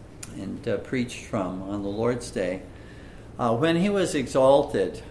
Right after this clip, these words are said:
uh, after the interpretation of the dream, uh, he brought his three friends with him, uh,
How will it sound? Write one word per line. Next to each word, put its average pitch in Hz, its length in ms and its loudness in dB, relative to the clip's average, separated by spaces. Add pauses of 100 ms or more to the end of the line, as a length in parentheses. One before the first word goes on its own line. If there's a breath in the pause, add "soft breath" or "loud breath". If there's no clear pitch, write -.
(160)
uh, 110 400 0
after 120 400 2
the 113 140 0
interpretation 117 920 -2
of 98 140 -4
the 95 60 -6
dream, 104 480 -4 (540)
uh, 110 180 0
he 165 160 0
brought 123 500 4
his 107 200 -4
three 120 200 0
friends 104 440 -4
with 101 240 -4
him, 92 180 -8 (720)
uh, 95 360 -2